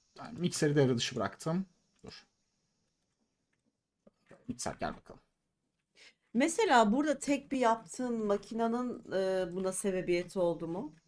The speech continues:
Speaker 1: Nasıl yani?
Speaker 2: Az önceki duruma. Tek bir makinede bu aşıma sebep oluyor mu?
Speaker 1: Olabilir, tamamen e-, e, enerji üretimin ve, e, hedef ödene bağlı.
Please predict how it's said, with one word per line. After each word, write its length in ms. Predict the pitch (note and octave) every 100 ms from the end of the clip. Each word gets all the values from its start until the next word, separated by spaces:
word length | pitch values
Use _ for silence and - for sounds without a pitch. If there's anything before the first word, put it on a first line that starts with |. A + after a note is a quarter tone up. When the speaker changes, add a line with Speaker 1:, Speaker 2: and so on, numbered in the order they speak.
| _ _ _ -
Speaker 1:
Nasıl 260 | D#3 -
yani? 180 | G#2 F#2+ - -
Speaker 2:
Az 160 | G#3
önceki 400 | G3+ G3+ F#3 F#3
duruma. 400 | F3+ E3 E3 G3 - _ _ _ _ _ _ _ _ _ _ _ _ _ -
Tek 300 | B3 G#3+ -
bir 100 | B3+
makinede 600 | A3+ G#3 G3+ B3 A#3 G#3
bu 100 | G#3
aşıma 360 | G#3 - A3+
sebep 380 | A3+ A3 G#3 G#3+
oluyor 280 | G#3 G#3 A3+
mu? 260 | F3 E3 F3+ _ _ _ _ _ _ _ _ _ _ _ _ - - _ _ -
Speaker 1:
Olabilir, 300 | G3+ A#3 C#4
tamamen 360 | - A3+ A3+ A#3+
e-, 300 | F#3 F#3+ F#3 -
e, 60 | F3
enerji 480 | E3 F#3 F#3+ G3 F#3+
üretimin 480 | A#3 G#3+ G3+ A#3+ A3
ve, 280 | G3+ G#3 G#3 _ _ _ _ _ _ _ _ _ _ _ _ _ - - - -
e, 60 | D#3+ D#3 D#3+ D#3 D#3+ D#3 D#3 F3+ - _ - -
hedef 220 | F#3+ F#3
ödene 320 | F3+ E3+ E3
bağlı. 320 | C3+ A2 G#2